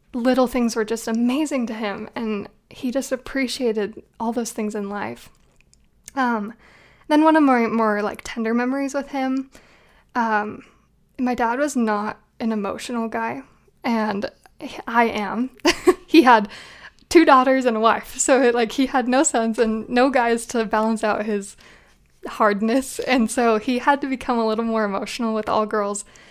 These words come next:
And I went to Fiji for six weeks towards the end of his life, um, and he took me out to breakfast one morning that I ended up driving him to the hospital that day.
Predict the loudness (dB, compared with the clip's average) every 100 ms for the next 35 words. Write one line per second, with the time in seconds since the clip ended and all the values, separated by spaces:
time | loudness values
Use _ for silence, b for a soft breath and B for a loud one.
0 | b b b -2 0 0 0 -2 -4 -10
1 | _ _ _ _ _ _ -2 0 2 -2
2 | -4 -6 -4 -6 -4 -6 -6 -6 -8 B
3 | B _ _ _ _ _ -14 -4 -2 0
4 | -2 -2 -6 -6 -6 -2 0 0 -4 -4
5 | -2 -2 -2 -2 -2 -2 -6 B B B
6 | B B 0 2 2 0 -4 -6 -6 -8
7 | _ -20 -4 -2 0 -4 -2 -4 -4 -6
8 | -2 -2 -2 -4 -4 -4 -8 -6 -2 2
9 | 2 2 2 2 2 0 -4 0 0 0
10 | -2 -2 -2 -2 -4 -6 -6 -6 -10 -8
11 | -4 -4 -4 -4 -4 -2 -4 -4 -2 0
12 | 0